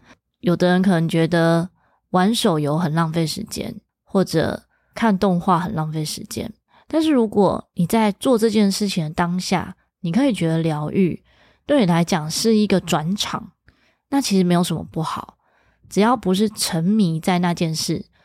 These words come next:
我周遭就有朋友说，他很喜欢看短影音，可是每次看短影音都会有罪恶感。我说：为什么要这样呢？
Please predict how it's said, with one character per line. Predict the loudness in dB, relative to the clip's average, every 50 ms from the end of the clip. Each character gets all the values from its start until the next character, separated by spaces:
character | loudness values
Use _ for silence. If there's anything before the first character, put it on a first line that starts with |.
| _ _ _ _ -2
我 | -2 2
周 | 2 2 2
遭 | 4 2 2
就 | 2 2 2
有 | 2 2
朋 | 0 0 2 2
友 | 2 0 0
说， | 0 0 0 0 0 -4 -6 -8
他 | -4 -2 -2 -2 -2 -4 -8 _
很 | -4 0 2 2 2 2
喜 | 0 0 0 2
欢 | 2 2 2 2 0 -2 _ -12
看 | -4 0 0 0 2
短 | 0 0 0 2 0
影 | -2 -4 -6
音， | -8 -8 -8 -8 -8 -10 -14 _ _ _ _ _ _ -20 -20 -20 -20 -12 _
可 | 2 2
是 | 2 4
每 | 2 2 2
次 | 2 0
看 | 2 2 2 2
短 | 2 2 2 2
影 | 0 0
音 | -2 0 0
都 | 0 0
会 | 2 2 0
有 | 0 -2
罪 | -4 -2 -2 0 0
恶 | -2 -4
感。 | -6 -8 -12 _ _ _ _ _ _ _ -20 _ _ _ _ _ -4
我 | -2
说： | -2 0 0 0
为 | 0 0
什 | 0 0 0 2
么 | 4 4
要 | 4 4 2
这 | 2 2 2
样 | 2 4 2 2 0
呢？ | 0 -2 -2 -4 -6